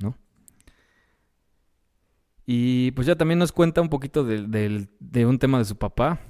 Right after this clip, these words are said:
que sufría de esclerosis múltiple, que pues era un, es un diagnóstico que le dieron y le dijeron que en algún momento iba a po-, iba a dejar de caminar, ¿sabes? O sea, es un,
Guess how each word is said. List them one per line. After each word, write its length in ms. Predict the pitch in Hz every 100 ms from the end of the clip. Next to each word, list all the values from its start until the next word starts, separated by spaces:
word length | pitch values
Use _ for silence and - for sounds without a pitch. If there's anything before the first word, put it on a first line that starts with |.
| - -
que 80 |
sufría 400 | 104 - 113 110
de 260 | 110 104 98
esclerosis 1400 | 98 - 98 98 104 - 104 - - - - - - -
múltiple, 600 | 101 104 107 117 135 165 - _ _ _ _ _ _ _ _ -
que 100 | 107
pues 180 | 104 101
era 160 | 101
un, 340 | 101 101 98 101
es 240 | 98 -
un 60 | 107
diagnóstico 540 | 92 101 101 110 -
que 80 | 92
le 80 | 92
dieron 360 | 98 107 107 - _ -
y 120 | 104
le 100 | 98
dijeron 300 | 95 104 104
que 80 | 98
en 60 |
algún 220 | 92 98 104
momento 280 | 104 104
iba 100 | 107
a 80 | 98
po-, 160 | 95 95
iba 180 | 104 104
a 40 |
dejar 240 | 104 - 104
de 80 | 101
caminar, 400 | 90 90 87 -
¿sabes? 280 | 92 107
O 20 | -
sea, 140 | 92
es 160 | 90 -
un, 240 | 98 92